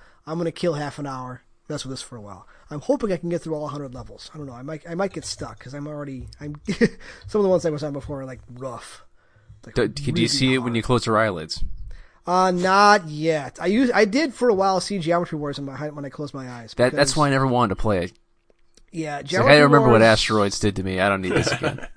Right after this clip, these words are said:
Speaker 1: <laughs> Geometry Wars, when, especially when the first one came out, um, it was one of those where everybody bought it 'cause there was nothing out on Xbox three sixty at the time,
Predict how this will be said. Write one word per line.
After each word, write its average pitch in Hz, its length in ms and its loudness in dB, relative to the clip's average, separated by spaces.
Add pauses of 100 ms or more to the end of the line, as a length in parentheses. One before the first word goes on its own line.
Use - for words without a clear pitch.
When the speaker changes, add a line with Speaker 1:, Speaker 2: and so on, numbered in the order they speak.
Speaker 1:
<laughs> - 160 -20
Geometry 220 500 -2
Wars, 233 420 2
when, 196 220 0
especially 262 360 2
when 226 80 2
the 196 80 -2
first 220 360 -4
one 185 160 -4
came 185 260 -8
out, 156 360 -6 (320)
um, 139 720 -10 (100)
it 170 100 -6
was 160 180 -6
one 175 120 -2
of 175 60 -2
those 165 220 0
where 160 120 -4
everybody 185 300 -4
bought 156 260 -2
it 170 60 -4
'cause 143 140 -10
there 147 60 -8
was 139 100 -12
nothing 147 200 -8
out 143 120 -8
on 127 60 -12
Xbox 147 540 -12
three - 160 -16
sixty 156 260 -10
at 143 60 -12
the - 60 -20
time, 165 300 -12